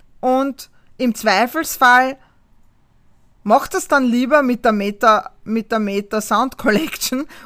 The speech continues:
oder kauft euch wirklich Musik bei einer Musikdatenbank. Was ich anmerken möchte, ist, es ist auch nicht erlaubt, ja, ein Video aufzunehmen, im Hintergrund Chartmusik laufen zu lassen und das dann hochzuladen.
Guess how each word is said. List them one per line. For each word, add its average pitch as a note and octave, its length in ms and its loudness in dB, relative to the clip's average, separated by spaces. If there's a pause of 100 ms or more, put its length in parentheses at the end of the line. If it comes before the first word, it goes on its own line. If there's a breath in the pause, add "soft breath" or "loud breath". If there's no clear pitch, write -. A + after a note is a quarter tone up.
(120 loud breath)
oder B3+ 360 2
kauft A3+ 520 -2
euch G3+ 200 -8
wirklich A3+ 340 -8
Musik G#3+ 460 -6
bei G3 100 -6
einer F3+ 160 -6
Musikdatenbank. D#3+ 1200 -10 (680 loud breath)
Was A3+ 300 2
ich - 160 -6
anmerken A#3+ 560 0
möchte, G#3+ 400 -4
ist, A3 100 -8
es G#3+ 160 -10
ist - 220 -12
auch G#3 280 0
nicht C4 380 -4
erlaubt, D#3+ 720 -6 (260 soft breath)
ja, F#3+ 340 -2 (460 soft breath)
ein G#3+ 240 -2
Video C#4+ 360 0
aufzunehmen, F#3+ 840 -2
im A#3 120 -2
Hintergrund A#3 1040 -2 (100)
Chartmusik A3 720 0
laufen F3+ 380 -4
zu - 140 -8
lassen F#3+ 480 -2 (240 loud breath)
und A#3 240 -6
das B3+ 240 2
dann A3+ 220 -2
hochzuladen. E3+ 880 -6